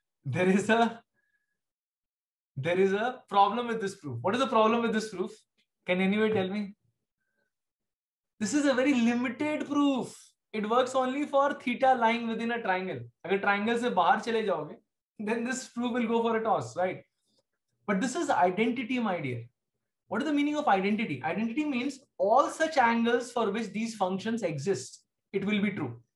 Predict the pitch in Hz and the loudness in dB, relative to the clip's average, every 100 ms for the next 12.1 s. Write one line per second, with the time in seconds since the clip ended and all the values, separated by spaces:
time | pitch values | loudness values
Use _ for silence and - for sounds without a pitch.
0 | _ _ _ _ _ - 208 254 254 285 | _ _ _ _ _ 0 2 2 0 -2
1 | - 240 220 262 269 - - - 208 240 | -2 -4 4 6 6 2 -6 -4 -2 -2
2 | 262 254 240 202 190 170 165 202 202 208 | -2 0 0 -4 -4 -8 -6 -6 -6 -8
3 | 277 185 _ _ _ _ _ _ _ _ | -12 -14 _ _ _ _ _ _ _ _
4 | _ - 190 247 214 262 - 240 262 262 | _ -2 0 0 -2 -4 -4 -2 2 2
5 | 226 220 233 269 262 254 254 247 220 180 | 2 0 0 -2 -2 -4 -2 -2 -2 -4
6 | 151 151 190 220 208 220 294 - _ _ | -4 -6 -6 -6 -4 -4 -6 -6 _ _
7 | _ - 190 208 202 226 214 220 254 220 | _ -10 -4 -2 -2 -2 -2 -2 -4 -6
8 | 131 - _ _ _ _ _ _ 233 190 | -10 -16 _ _ _ _ _ _ 0 4
9 | 285 330 269 254 254 254 247 254 240 214 | 2 2 4 4 2 2 4 4 2 2
10 | 208 202 233 233 202 208 214 196 180 - | 2 0 -2 -2 -4 -2 -2 -2 -4 -4
11 | 190 - 202 196 180 170 190 170 175 156 | -6 0 2 2 0 -2 0 0 -2 -4
12 | 151 | -4